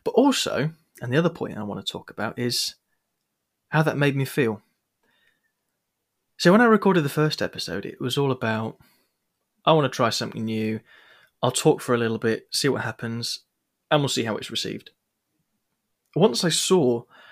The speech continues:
that it, well, for a start, was being received in general, I was like, "Wow, okay, people are listening, great." And, and I had, uh, quite a few messages, which was really nice.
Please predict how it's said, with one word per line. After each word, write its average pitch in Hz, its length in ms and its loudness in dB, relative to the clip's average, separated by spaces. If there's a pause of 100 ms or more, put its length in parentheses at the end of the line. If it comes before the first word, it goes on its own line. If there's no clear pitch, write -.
(600)
that 131 120 4
it, - 240 0 (480)
well, - 220 -2 (100)
for - 140 0
a 123 60 0
start, - 360 0
was 147 380 2 (360)
being 120 280 2
received 113 400 -2
in 110 100 -4
general, 127 480 -4 (300)
I 156 60 -8
was 156 60 -4
like, - 100 -4
"Wow, 208 240 4
okay, 202 200 0
people 156 240 -4
are 139 40 0
listening, 131 340 -2
great." 160 240 0
And, 151 180 4
and 165 180 4
I 151 160 6
had, 147 220 2
uh, 135 280 2
quite 175 200 0
a 143 60 0
few 135 140 0
messages, 139 460 -2
which 117 160 -6
was 113 120 -4
really 113 200 -4
nice. 110 380 -10